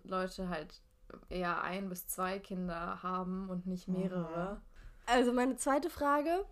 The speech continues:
Speaker 3: ähm, fand ich auch ganz interessant. Was schätzt ihr, wie alt, also ich hab, ich hab zwei Jahreszahlen.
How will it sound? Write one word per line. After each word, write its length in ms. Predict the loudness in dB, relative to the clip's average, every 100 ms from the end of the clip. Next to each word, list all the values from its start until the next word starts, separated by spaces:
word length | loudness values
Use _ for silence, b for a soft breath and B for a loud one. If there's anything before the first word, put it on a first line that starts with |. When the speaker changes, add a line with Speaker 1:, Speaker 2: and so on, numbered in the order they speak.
| -14 -20 -20 -20 -4
Speaker 3:
ähm, 340 | 2 2 2 0
fand 220 | 2 2
ich 160 | 2 2
auch 200 | 2 2
ganz 360 | 0 0 -2
interessant. 840 | -2 -2 0 -4 -2 -2 -4 -6 -12 -20 -20 -20 b b b b -12
Was 300 | 2 2 4
schätzt 320 | 4 4 2 2
ihr, 220 | 4 6
wie 180 | 6 6
alt, 400 | 6 6 4 0 -10 -20 -20 -20 2
also 180 | 4 4
ich 160 | 2 0
hab, 180 | -2 -2
ich 120 | -4
hab 120 | -6
zwei 200 | 2 4
Jahreszahlen. 720 | 8 6 4 -2 -4 -4 -6